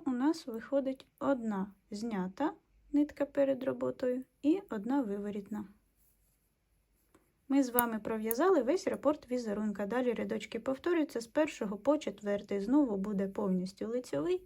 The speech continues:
і повторюємо. Тепер зв'яжемо його по колу, там буде трошки інакше.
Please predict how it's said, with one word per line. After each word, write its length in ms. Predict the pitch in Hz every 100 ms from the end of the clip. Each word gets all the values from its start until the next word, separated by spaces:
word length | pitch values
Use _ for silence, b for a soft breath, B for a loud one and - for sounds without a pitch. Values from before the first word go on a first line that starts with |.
| -
і 120 | 277
повторюємо. 720 | 294 196 - 214 202 196 214 - _ b b b
Тепер 280 | 247 302 302
зв'яжемо 420 | 240 247 226 202
його 220 | 202 220
по 160 | 220 226
колу, 380 | - 196 190 190
там 220 | 233 240
буде 280 | 208 202 196
трошки 380 | 220 240 -
інакше. 600 | 202 214 208 190 190 -